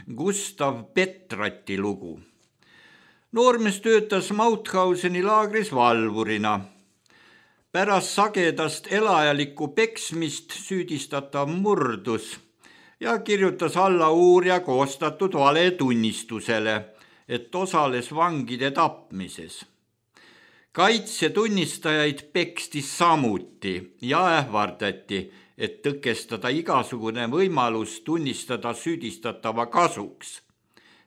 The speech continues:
Petratile mõisteti surmanuhtlus ja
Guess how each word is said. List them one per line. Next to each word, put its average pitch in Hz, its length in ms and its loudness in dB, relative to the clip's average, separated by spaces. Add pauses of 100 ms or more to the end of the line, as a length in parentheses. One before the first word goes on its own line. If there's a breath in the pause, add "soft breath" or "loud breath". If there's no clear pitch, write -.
(140 soft breath)
Petratile 139 880 -2
mõisteti 143 640 -6
surmanuhtlus 135 1160 -4 (580 soft breath)
ja 233 360 0